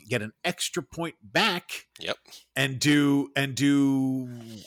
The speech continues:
Speaker 1: any of the other lats. You could do the I four lat, who will be better at handing out strains.
Speaker 2: Yeah, for the Hound, right?
Speaker 1: <laughs> You can do ha-, no, not ha-, Hound is
Speaker 2: Hawk.
Speaker 1: the I two. Hawk is the I four. You do Hawk,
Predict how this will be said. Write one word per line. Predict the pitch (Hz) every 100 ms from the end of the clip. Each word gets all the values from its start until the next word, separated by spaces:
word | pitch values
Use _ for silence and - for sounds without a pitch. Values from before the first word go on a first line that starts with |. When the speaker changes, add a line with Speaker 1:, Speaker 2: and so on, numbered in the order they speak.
| - 123
Speaker 1:
any | 151 170
of | 151
the | 151
other | 147 151
lats. | 143 175 202 -
You | 131
could | 127
do | 113
the | 120 -
I | 117 131
four | 117 - 202 202
lat, | 110 95 135 - - -
who | 147
will | 139
be | 127 117 82 -
better | 123 185 131 123 131
at | 117
handing | 107 127 123
out | 123 117
strains. | - - 143 151 92 127 - -
Speaker 2:
Yeah, | 80
for | -
the | - - -
Hound, | - 90 78 78
right? | 80 80 -
Speaker 1:
<laughs> | 120 - - - - -
You | 127
can | 135
do | 127
ha-, | - - 135
no, | 131
not | 123 123
ha-, | 117
Hound | 107 135 127
is |
Speaker 2:
Hawk. | -
Speaker 1:
the | 113
I | 98
two. | - 98 80 _ - -
Hawk | - 139 135 131
is | 117
the | 113
I | 104
four. | 107
You | 98
do | 95
Hawk, | 92 170 127 104